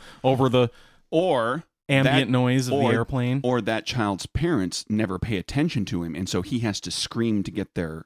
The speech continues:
Speaker 1: attention all the time.
Speaker 2: Mm, they seem to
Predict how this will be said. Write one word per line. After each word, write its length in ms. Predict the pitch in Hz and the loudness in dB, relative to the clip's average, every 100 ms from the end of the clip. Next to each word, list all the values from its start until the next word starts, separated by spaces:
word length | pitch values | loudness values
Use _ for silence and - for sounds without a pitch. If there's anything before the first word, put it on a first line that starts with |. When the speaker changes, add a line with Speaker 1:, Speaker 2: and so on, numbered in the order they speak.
| - | -14
Speaker 1:
attention 480 | - 104 95 90 85 - | -8 -6 -6 -6 -10 -4
all 220 | 117 90 | -2 -2
the 120 | 82 - | -4 -12
time. 380 | 101 85 - - _ _ _ _ _ _ _ 107 - - | -10 -10 -12 -20 _ _ _ _ _ _ _ -20 -20 -12
Speaker 2:
Mm, 340 | 156 196 185 143 | -6 -2 -2 2
they 140 | 185 | 2
seem 340 | - 254 254 233 | 2 2 4 4
to 180 | 202 | 0